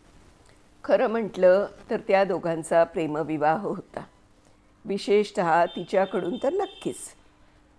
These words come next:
तिनं त्याला अगदी आपल्या जाळ्यातच अडकवलं होतं म्हणा ना. तो तिच्या प्रेमात होता, पण तरीही विचार करत होता की हे जमेल का,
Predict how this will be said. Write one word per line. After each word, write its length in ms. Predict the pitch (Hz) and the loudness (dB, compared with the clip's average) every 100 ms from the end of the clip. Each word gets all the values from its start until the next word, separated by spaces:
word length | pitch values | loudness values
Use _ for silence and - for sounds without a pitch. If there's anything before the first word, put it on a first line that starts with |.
| - | -8
तिनं 320 | 202 196 208 | -2 2 2
त्याला 300 | 202 190 196 | 6 8 8
अगदी 300 | 180 - 208 | 6 2 6
आपल्या 320 | 208 196 208 | 6 6 0
जाळ्यातच 640 | 214 202 175 180 180 220 254 | 4 6 8 6 4 0 0
अडकवलं 440 | 196 - 202 202 | -2 0 0 0
होतं 260 | 208 208 208 | -2 -2 -4
म्हणा 280 | 240 175 | -4 -6
ना. 140 | 160 277 - _ _ - - _ - - - - _ _ 214 | -8 -12 -18 _ _ -20 -20 _ -20 -20 -20 -20 _ _ -4
तो 140 | 233 | -2
तिच्या 280 | 254 - 262 | -4 -6 -4
प्रेमात 400 | 214 202 196 294 262 | 2 2 0 -6 -8
होता, 400 | - 202 190 - _ _ _ - | -6 -4 -4 -10 _ _ _ -8
पण 140 | 294 - | -6 -2
तरीही 640 | 226 202 349 330 185 349 - - _ 262 | -2 0 0 0 -2 -4 -10 -20 _ -10
विचार 400 | 277 311 415 359 | -4 2 2 2
करत 260 | 247 214 - | 0 0 -2
होता 480 | 180 - 151 175 - - | -2 2 4 2 -4 -10
की 80 | 320 | -8
हे 180 | 320 | -6
जमेल 400 | 285 202 180 196 | -2 -2 -2 -6
का, 340 | 302 147 123 | -4 -4 -4